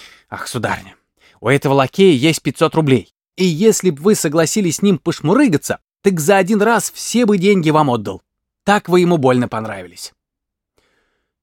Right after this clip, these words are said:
«Ну что ж, раз дать меня не убудет,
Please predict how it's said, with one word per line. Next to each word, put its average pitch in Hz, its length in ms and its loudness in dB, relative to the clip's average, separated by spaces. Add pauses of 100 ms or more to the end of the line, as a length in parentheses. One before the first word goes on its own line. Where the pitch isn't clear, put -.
«Ну 311 160 -4
что - 300 -8
ж, - 200 -20 (760)
раз 233 380 -4
дать 233 380 -2
меня 226 240 0
не 220 100 0
убудет, 233 540 -4